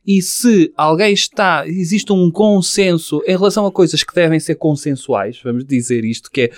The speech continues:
xenofobia é errada, mas, epá, há pessoas xenófobas, por que não eu não captar a atenção dessas pessoas e de repente sou o gajo que fica com a cabeça à tona, eh, face aos outros que dizem tudo o mesmo.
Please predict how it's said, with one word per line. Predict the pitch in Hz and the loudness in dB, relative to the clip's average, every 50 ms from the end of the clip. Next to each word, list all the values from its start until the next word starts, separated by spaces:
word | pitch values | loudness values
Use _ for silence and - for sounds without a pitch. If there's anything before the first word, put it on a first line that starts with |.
| - - - | -14 -14 -8
xenofobia | - - 147 139 135 - 143 135 131 131 | -4 -2 0 0 -2 -2 0 0 2 2
é | 131 | 2
errada, | 131 131 127 147 147 151 160 180 208 208 _ _ _ _ _ | 2 0 0 0 -2 0 0 -2 -2 -4 _ _ _ _ _
mas, | - 262 285 294 294 311 285 - | -2 0 2 2 2 0 -2 -6
epá, | 330 320 - 339 269 - | -8 -6 -4 -2 -2 -2
há | |
pessoas | - - - 214 196 190 | -4 -4 -4 -4 -2 -2
xenófobas, | - 208 202 202 180 - - 165 165 - | -2 -2 -2 -4 -4 -4 -6 -8 -8 -6
por | _ - 330 302 - | _ 0 0 0 0
que | - 196 | 0 -2
não | 160 135 131 156 - - _ _ - | 0 0 -2 -2 -6 -10 _ _ -2
eu | 160 175 | 0 0
não | 180 180 180 175 | 2 0 -2 -2
captar | 175 - - 208 208 - - - _ - - 196 190 180 | -4 -2 -2 -2 -2 -2 -6 -20 _ -2 0 0 0 0
a | 160 147 | 0 -4
atenção | 147 - 165 151 147 - 160 | -4 -4 -4 -6 -4 -4 -4
dessas | 156 156 156 165 170 160 - | -2 -2 -2 -2 -4 -8 -6
pessoas | - - 208 254 302 269 - _ - - - - | -2 0 0 2 0 -2 -8 _ -20 -20 -10 -4
e | 233 | -2
de | 220 226 | -2 0
repente | 196 240 233 214 - | 0 -2 -4 -4 -4
sou | - 254 247 247 | -4 -2 -2 -2
o | |
gajo | 226 233 214 185 156 143 - - - | 0 0 0 0 -2 -6 -8 -10 -8
que | - 165 | -8 -6
fica | - - 226 202 - 175 | -4 -4 -4 -2 -2 -2
com | - - 185 | -2 -4 -4
a | |
cabeça | - - 190 190 254 240 240 - 185 139 | -2 0 0 2 0 0 -2 -2 -6 -6
à | - | -6
tona, | - - 160 147 139 139 147 185 220 _ _ _ - | -4 -2 0 0 2 0 -2 -4 -6 _ _ _ -4
eh, | 214 202 | -4 -4
face | - - 247 233 226 - | -2 -2 -2 -2 0 0
aos | 233 220 180 254 | -2 -2 -2 -2
outros | 262 247 - - | -4 -4 -6 -6
que | - 240 | -2 0
dizem | 254 247 240 247 | 2 2 2 0
tudo | 214 240 269 254 226 262 | 0 0 0 0 0 0
o | 240 | 0
mesmo. | 240 226 196 185 - 190 | 0 0 0 -2 -6 -10